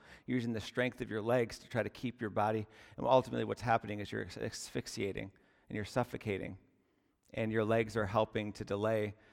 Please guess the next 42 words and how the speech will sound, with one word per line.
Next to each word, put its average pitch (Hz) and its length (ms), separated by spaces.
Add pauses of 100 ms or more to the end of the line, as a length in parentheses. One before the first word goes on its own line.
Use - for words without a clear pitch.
(160)
that - 240
process. 107 420
So 120 100
if - 80
we 120 80
break 143 380
your 123 120
legs, 110 540 (340)
I - 80
can 113 140
speed 117 300
up 113 120
your 107 80
death. 101 520 (1000)
But 131 80
when 135 140
they 135 100
got 147 240
to 147 80
Jesus' 143 540
cross, 120 320
they 127 120
saw 123 240
that 120 100
he 131 160
was 117 140
already 123 420
dead. 113 460 (160)
And 120 160
so 120 140
rather 127 300
than 120 220 (340)
breaking 131 400
his 117 300
legs, 120 420
it 117 80
says 120 240
that 120 120
one 123 120
of 120 80
the 117 60
centurions 123 640